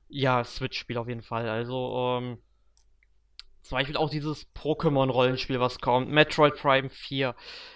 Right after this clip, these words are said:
Ich meine, sie hätten nicht viel zeigen müssen, aber ein bisschen mehr als das, was sie halt gesagt oder so angedeutet haben. Äh, und das Ganze stände in einem ganz neuen Licht. Vor allem,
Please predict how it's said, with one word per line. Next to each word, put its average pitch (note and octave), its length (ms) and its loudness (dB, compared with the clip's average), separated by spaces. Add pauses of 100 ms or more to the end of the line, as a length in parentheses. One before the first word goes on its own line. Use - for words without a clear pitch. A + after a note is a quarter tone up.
(120)
Ich F#3 180 2
meine, G#3 180 6
sie F#3 100 0
hätten G3 340 4
nicht F3+ 300 2
viel E3+ 360 4
zeigen C3 440 -4
müssen, C3 260 -6
aber D#3+ 120 0
ein D#3 120 0
bisschen F#3 440 2
mehr E3 220 4
als D3 220 -4
das, D#3 300 0
was D#3+ 160 -4
sie D#3 100 -4
halt D3 220 -2
gesagt C#3+ 640 0
oder D3+ 160 -2
so C3+ 220 -6
angedeutet C#3 720 -2
haben. C#3 300 -4 (640)
Äh, D3 220 0 (180)
und D#3 180 -12
das D#3 200 -8
Ganze E3 360 -4
stände D#3+ 400 -4
in D#3 100 -6
einem D#3 180 -8
ganz D#3 400 -4
neuen C#3+ 520 -2
Licht. - 480 -6 (1300)
Vor D3+ 220 -6
allem, E3+ 440 -2